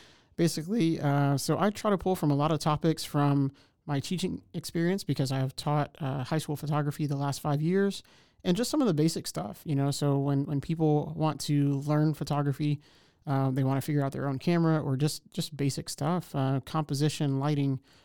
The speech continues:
all those sort of things. I try to cover a lot of those topics, and then I throw in some dialogue. I like to meet other people that do photography and video work and bring them in and do some interviews and that sort of thing. So,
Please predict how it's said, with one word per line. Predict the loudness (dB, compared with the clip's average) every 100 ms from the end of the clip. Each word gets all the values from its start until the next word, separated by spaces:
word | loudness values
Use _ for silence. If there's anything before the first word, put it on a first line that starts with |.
| _ -2
all | 2
those | 2
sort | 2 -2
of | 0
things. | 2 2 0 -4 -20 _ -6
I | -4
try | 0
to | 0
cover | 0 0
a | 0
lot | 2
of | 2
those | 0 0
topics, | -2 0 -2 0
and | 0
then | 2
I | 0
throw | 0 2
in | 2
some | 0 0
dialogue. | 2 2 2 2 0
I |
like | -2 -2
to | 2
meet | 2 2
other | 2 0
people | 0 -2 2 0 0 -8 -20 _
that | -2 2
do | 0
photography | 0 -4 -2 -2 0
and | 0 0
video | 0 2 2
work | 2 0 -2
and | -2 0 2
bring | 4
them | 4 4
in | 4 4 2
and | 0 0
do | 0
some | 0 0
interviews | 0 0 -2 -2
and | -2
that | -4 -6
sort | -10 -12
of | -14
thing. | -14 -14
So, | -12 -12